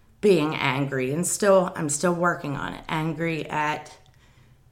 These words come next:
Michael for the way that he passed away. He unfortunately overdosed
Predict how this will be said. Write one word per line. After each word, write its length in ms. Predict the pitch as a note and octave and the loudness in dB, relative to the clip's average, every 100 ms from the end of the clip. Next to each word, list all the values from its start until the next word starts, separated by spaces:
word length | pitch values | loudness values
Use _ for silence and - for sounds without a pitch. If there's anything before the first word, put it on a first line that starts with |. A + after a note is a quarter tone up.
| _ | _
Michael 480 | - F3+ D#3+ D3+ B2 | 0 2 2 0 -2
for 280 | - E3+ D3+ | -4 -2 -2
the 120 | D#3+ | -2
way 180 | D#3+ D#3 | -2 -2
that 180 | - - | -4 -6
he 120 | E3+ | -6
passed 360 | D#3+ C#3+ C#3 F3 | -2 0 0 -4
away. 380 | D#3+ E2+ - | -4 -6 -6
He 520 | C#3 D#3 D3 D3 C#3+ - - - | -6 -4 -2 -2 -6 -12 -20 -10
unfortunately 760 | E3 D3+ E3+ D#3+ D#3 D#3+ D3+ C#3 | -6 -4 -2 -4 -4 -4 -2 -2
overdosed 760 | D#3 E3 D#3 D3+ D3 - - | -2 -2 -2 -4 -6 -8 -12